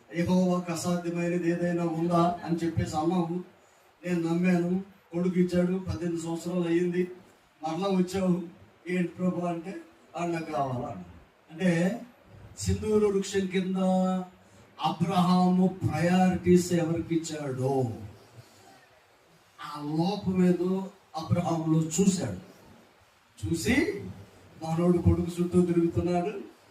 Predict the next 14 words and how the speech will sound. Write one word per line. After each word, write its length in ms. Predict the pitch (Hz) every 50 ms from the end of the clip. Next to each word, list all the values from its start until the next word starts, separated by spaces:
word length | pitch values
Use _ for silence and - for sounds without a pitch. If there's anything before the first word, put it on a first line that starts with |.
| - - - - - - -
"కొడుకే, 460 | - 165 180 175 175 180 180 180 175
కొడుకే, 540 | - - 170 180 185 175 170 185 185 180 175
కొడుకే" 460 | 160 160 175 180 180 180 - 190 185
అంటున్నాడు. 760 | 180 170 165 160 170 170 175 180 180 180 214 254 - - - - 110 - - - - - - - - _ _ _ _ - -
ఈ 80 | 220 208
ప్రయారిటీ 560 | - - - 175 185 - 233 240 233 - -
అంటే 480 | - - 247 233 190 185 180 190 - - - -
అభిప్రాయాలు 680 | - - - 339 330 - - - 302 311 302 294 277
మారినాయి, 440 | 262 254 262 277 285 254 226 170 - - - - - - - - - - - - - - - - - - - - - - - - - - - - - - - - -
దర్శనం 520 | 254 277 311 - - 302 302 320 311 285
మారింది, 540 | 285 302 302 311 311 294 262 220 180 - - - -
ఆలోచన 580 | 214 285 311 311 320 320 311 - 302 302 294 269
మారింది. 680 | 269 285 311 311 302 302 294 285 277 269 220 - - - - - - _ _ - - - - -
"అబ్రహామా, 800 | 185 - 320 330 349 339 339 349 359 370 370 359 330 - - -